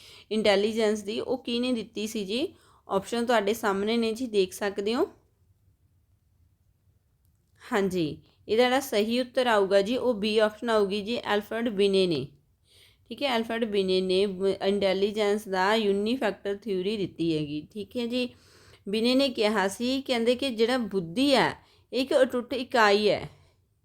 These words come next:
ਠੀਕ ਹੈ, ਇਸ ਨੂੰ ਮਨਾਰਚਿਕ ਥਿਊਰੀ ਵੀ ਕਹਿੰਦੇ ਨੇ। ਠੀਕ ਹੈ ਜੀ, ਹਾਂਜੀ, ਅਗਲਾ ਜੀ, ਹਾਵਰਡ ਗਾਰਡਨਰ। ਹਾਵਰਡ ਗਾਰਡਨਰ ਦੇ ਅਨੁਸਾਰ ਬੁੱਧੀ ਕੀ ਹੈ?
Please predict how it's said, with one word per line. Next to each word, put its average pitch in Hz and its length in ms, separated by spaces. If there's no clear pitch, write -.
ਠੀਕ 220 140
ਹੈ, 262 80
ਇਸ 233 240
ਨੂੰ 254 180
ਮਨਾਰਚਿਕ 220 640
ਥਿਊਰੀ 233 340
ਵੀ 247 160
ਕਹਿੰਦੇ 190 440
ਨੇ। 170 160
ਠੀਕ 190 220
ਹੈ 247 80
ਜੀ, 262 260
ਹਾਂਜੀ, 180 440
ਅਗਲਾ 202 260
ਜੀ, 247 260
ਹਾਵਰਡ 240 580
ਗਾਰਡਨਰ। 196 760
ਹਾਵਰਡ 214 640
ਗਾਰਡਨਰ 208 640
ਦੇ 220 260
ਅਨੁਸਾਰ 202 560
ਬੁੱਧੀ 190 460
ਕੀ 208 340
ਹੈ? 147 160